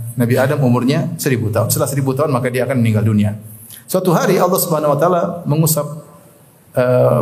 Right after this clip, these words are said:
punggung Adam, maka keluar nasamah, keluar ruh-ruh dari segala keturunan Adam yang akan Allah ciptakan untuk Nabi Adam. Maka Allah perlihatkan keturunannya kepada Nabi Adam. Allah, Nabi Adam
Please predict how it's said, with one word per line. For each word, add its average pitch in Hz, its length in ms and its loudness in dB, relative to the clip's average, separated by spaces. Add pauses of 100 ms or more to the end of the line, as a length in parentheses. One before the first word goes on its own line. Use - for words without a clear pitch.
punggung 151 400 0
Adam, 165 340 2
maka 135 320 0
keluar 170 380 0
nasamah, 139 400 0
keluar 147 500 -2 (920)
ruh-ruh 147 800 0 (200)
dari 143 240 2
segala 160 380 0
keturunan 147 400 0
Adam 143 240 0
yang 139 160 2
akan 143 180 0
Allah 139 100 0
ciptakan 139 460 -2
untuk 123 80 0
Nabi 120 220 2
Adam. 110 240 -2
Maka 151 260 -2
Allah 151 320 -2
perlihatkan 143 600 -4
keturunannya 170 540 2
kepada 139 200 -2
Nabi 117 140 -4
Adam. 113 200 -4 (1200)
Allah, 123 320 -2
Nabi 110 240 -2
Adam 120 180 2